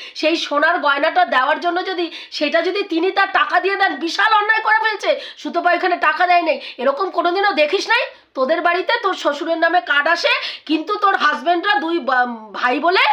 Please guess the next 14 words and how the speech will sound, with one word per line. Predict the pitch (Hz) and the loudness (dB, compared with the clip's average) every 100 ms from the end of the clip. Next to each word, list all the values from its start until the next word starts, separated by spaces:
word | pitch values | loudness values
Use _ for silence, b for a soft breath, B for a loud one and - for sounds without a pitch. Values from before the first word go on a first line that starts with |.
| - B - | -2 B 0
তারা | 277 359 | 2 2
আলাদা | - 311 330 359 | 2 2 2 4
আলাদা | 349 330 | 4 2
দেয়। | 262 233 - _ _ - | 0 -2 -6 _ _ -4
তা | 311 | -2
তাদের | 330 320 381 - | 0 0 -2 0
তো | |
আলাদা | 381 359 392 | 4 4 2
সংসার, | 381 359 339 320 | 2 0 0 -2
তোর, | 302 311 277 208 - | 0 -2 -2 -10 0
তোর | 311 - | 0 2
যা | 285 311 311 | 2 2 0
থাকে | 349 359 | 0 2
আলাদা, | 311 349 415 | 4 4 4